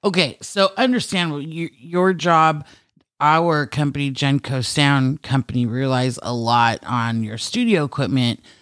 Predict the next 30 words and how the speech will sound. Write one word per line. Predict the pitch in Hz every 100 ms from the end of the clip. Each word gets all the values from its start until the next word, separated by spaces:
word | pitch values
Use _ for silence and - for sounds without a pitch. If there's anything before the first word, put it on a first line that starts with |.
| _ -
plugging | 160 131 147 135
in | 131 127
for | - 123 107 -
our | 101 107 -
instruments | 147 160 - 139 131 120 -
and | 120
things | 123 120
like | 113
that, | 131 123 120 - - _ _ -
computers, | 165 143 - 147 139 123
of | 123
course. | - 151 120 92 - - - _ _ _ _
Um, | 151 139 120 110 -
but | 170 135
let | 156
me | 156 151
do | 135 143 127
some | 143 135
self-confessions | - 123 120 - 110 127 - 127 123
here. | - 92
Speaking | 98 - 123 131
of | 120
computers, | - 117 - 180 127 92 - - - _ _ -
I | 156
will | 160 160 147 131 -
keep | - - 208 - -
a | 160
laptop | 147 127 117 - 139 127 120 -
plugged | - 156 139 135 131
in | 135 135 165